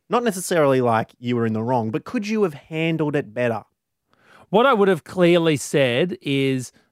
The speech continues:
Speaker 2: that this, this feels to me like a security breach, um, and I just wanna be sure that there's no, um, security situation.
Speaker 1: Mm.
Speaker 2: Basically, I would have said it loud and clear,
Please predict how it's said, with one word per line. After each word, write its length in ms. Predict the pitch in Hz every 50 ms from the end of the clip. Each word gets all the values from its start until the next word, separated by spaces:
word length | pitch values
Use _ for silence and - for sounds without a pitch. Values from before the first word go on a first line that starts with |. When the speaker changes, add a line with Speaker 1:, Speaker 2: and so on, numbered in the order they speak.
| _ _ _ _ -
Speaker 2:
that 300 | 117 147 139 - 143 123
this, 360 | 160 151 - - - - - -
this 260 | 160 123 170 156 -
feels 300 | - - 165 151 147 - -
to 100 | - 147
me 180 | 135 131 131
like 200 | 127 120 117 -
a 60 | 131
security 500 | - - 127 117 - - 127 120 120 117
breach, 680 | 107 110 107 104 107 139 - - - - - - - _ _ _ _ _ _ _ _ _ _ _ -
um, 320 | 120 120 120 120 120 120 -
and 100 | - 131 120
I 80 | 117
just 300 | 113 107 123 113 104 -
wanna 200 | 135 123 113 113
be 140 | 104 110 110
sure 360 | 104 - - 113 104 104 104 104
that 120 | 104 95 -
there's 240 | 107 107 104 98
no, 440 | 127 110 101 98 98 98 98 98 101 - _ _ _ _ _ _ _ -
um, 420 | - 95 92 92 90 87 - - _ _ _ _ _ _ _ _ _ _ _ _ _ _ _ _ - -
security 560 | - - - 117 - - 117 107 104 101 98
situation. 580 | 95 - - - - 104 - - - 117 107 101
Speaker 1:
Mm. 60 | 90 _ _ _ _ -
Speaker 2:
Basically, 380 | - 135 131 - - 113 120 98
I 60 | 110
would 100 | 151 185
have 80 | 202 -
said 140 | - 190 170
it 80 | 151 147
loud 280 | 151 147 147 143 143
and 100 | 143 135 -
clear, 460 | - - 139 131 151 190 269 294